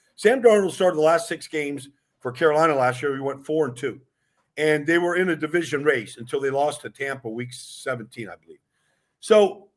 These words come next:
it's not like Sam Darnold can't play. He's been in some terrible situations. He's had some injuries.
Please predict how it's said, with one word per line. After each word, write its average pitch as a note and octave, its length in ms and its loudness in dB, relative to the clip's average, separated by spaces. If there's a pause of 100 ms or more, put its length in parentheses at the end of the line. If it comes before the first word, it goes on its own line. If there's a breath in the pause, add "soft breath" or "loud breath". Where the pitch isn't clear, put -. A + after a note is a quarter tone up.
(260)
it's - 560 -20
not D4+ 120 4
like C4+ 140 4
Sam F#3 280 2
Darnold D3 360 4
can't C3+ 280 -8
play. G2+ 420 -6 (200)
He's D3+ 100 -14
been A#3+ 160 4
in F#3+ 60 0
some B2+ 200 -8
terrible G#3 320 -2
situations. C#3+ 680 -4
He's B2+ 160 -10
had D3+ 180 -2
some F3 160 -6
injuries. C3 400 -6